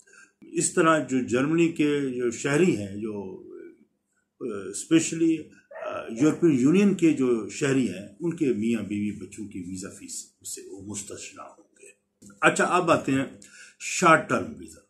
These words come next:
क्योंकि मैंने बताया था कि वीज़ा दो किस्म के होते हैं, एक शॉर्ट टर्म वीज़ा। शॉर्ट टर्म वीज़े के हसूल, अ, के बाद नब्बे दिन तक आप शेंजन ममालिक में घूम फिर सकते हैं।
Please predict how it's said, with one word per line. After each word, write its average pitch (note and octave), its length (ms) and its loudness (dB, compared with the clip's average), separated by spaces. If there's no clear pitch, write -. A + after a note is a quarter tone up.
क्योंकि C3 200 0
मैंने C3 200 2
बताया C#3+ 380 0
था C3 160 -6
कि G#2+ 220 -6
वीज़ा G#2+ 340 -2
दो G#2+ 180 -4
किस्म C#3 300 -8
के C#3+ 140 -6
होते C#3 200 -6
हैं, C#3+ 140 -8
एक A#2+ 180 -6
शॉर्ट C#3 320 -4
टर्म C#3+ 160 0
वीज़ा। A#2+ 420 -2
शॉर्ट G#3 380 4
टर्म G#3 180 6
वीज़े D3 280 4
के D#3+ 160 2
हसूल, C3+ 680 2
अ, A#2+ 80 -6
के B2 180 0
बाद A#2 340 0
नब्बे C3+ 320 4
दिन G#2+ 220 0
तक F#2 280 -12
आप G2+ 140 -10
शेंजन E3+ 640 0
ममालिक A#2+ 460 2
में C3 160 -8
घूम A2 200 -2
फिर - 180 -14
सकते - 400 -14
हैं। - 160 -18